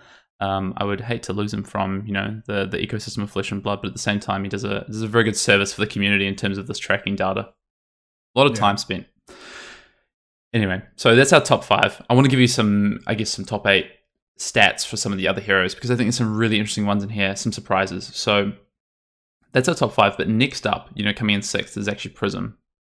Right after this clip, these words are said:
Speaker 1: Uh, Prism had nine top eight berths, and Boltyn had eight. So those are the next two, uh, represented heroes. Surprised?
Speaker 2: Mm, I mean, we're getting pretty low on the list at this point, so I, I think it's anyone's game. But, uh, yeah, I mean,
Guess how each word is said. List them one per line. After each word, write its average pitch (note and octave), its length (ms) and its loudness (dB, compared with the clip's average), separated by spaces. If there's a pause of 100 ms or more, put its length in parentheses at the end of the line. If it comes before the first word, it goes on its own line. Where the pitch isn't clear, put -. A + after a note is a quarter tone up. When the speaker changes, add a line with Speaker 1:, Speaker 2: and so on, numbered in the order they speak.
(120)
Speaker 1:
Uh, G2 80 -12
Prism A2+ 300 -2
had G#2 160 -2
nine G2 320 -2
top - 180 -8
eight F#2+ 160 -4
berths, F#2+ 320 -2
and G2+ 180 -6
Boltyn G2 300 0
had G2+ 180 -6
eight. F#2+ 220 -2
So - 140 -8
those C#3+ 180 -4
are D3+ 40 -4
the B2 60 0
next G#2+ 360 -2
two, G2+ 480 -2
uh, F#2+ 400 -6 (260)
represented G#2 460 -4
heroes. F#2+ 400 -4 (160)
Surprised? C3 480 -8 (1600)
Speaker 2:
Mm, E3+ 600 2
I D#3 100 4
mean, C#3 220 8
we're C3 100 4
getting A#2 380 0
pretty G#2+ 240 -6
low F#2 260 -6
on F#2+ 120 -6
the E2+ 60 -12
list F2 280 -10
at C3 60 -18
this B2 160 -10
point, B2 460 -8
so G#2 160 -8
I, F#2 240 -8
I F#2+ 40 -10
think G2+ 180 -12
it's - 140 -10
anyone's G2+ 420 -12
game. G2+ 420 -12
But, F#2 160 -10
uh, F2 240 -10 (1160)
yeah, G#2 180 -6
I F#2+ 120 -6
mean, G2 320 -10